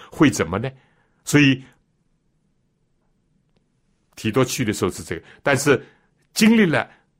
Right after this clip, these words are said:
那里弟兄姐妹的接待以后呢，这里讲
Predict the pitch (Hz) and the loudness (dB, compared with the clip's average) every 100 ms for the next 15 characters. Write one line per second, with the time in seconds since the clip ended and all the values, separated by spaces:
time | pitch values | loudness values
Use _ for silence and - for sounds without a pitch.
0 | - 160 135 107 151 139 160 127 98 107 | -4 0 0 -2 -6 -4 -4 -2 -2 -4
1 | - - 135 160 110 - _ _ _ _ | -6 -4 -2 -2 -4 -12 _ _ _ _
2 | _ _ 117 101 123 104 - _ _ _ | _ _ -4 0 0 0 -4 _ _ _
3 | _ - 101 87 87 80 | _ -8 -6 -4 -6 -6